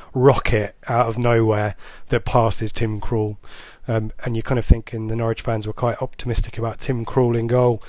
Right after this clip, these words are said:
Jordan Rhodes up front, and both of those kind of maybe found wanting yesterday. I think Krul had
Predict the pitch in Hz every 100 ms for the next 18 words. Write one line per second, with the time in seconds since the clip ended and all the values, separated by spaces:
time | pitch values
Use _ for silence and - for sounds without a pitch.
0 | - - - - - 123 117 120 120 110
1 | 117 - 131 127 123 - 127 113 127 123
2 | 123 131 127 - 135 131 127 - 139 135
3 | 131 135 147 139 135 139 143 - 131 139
4 | - - 143 139 131 - 139 127 123 123
5 | -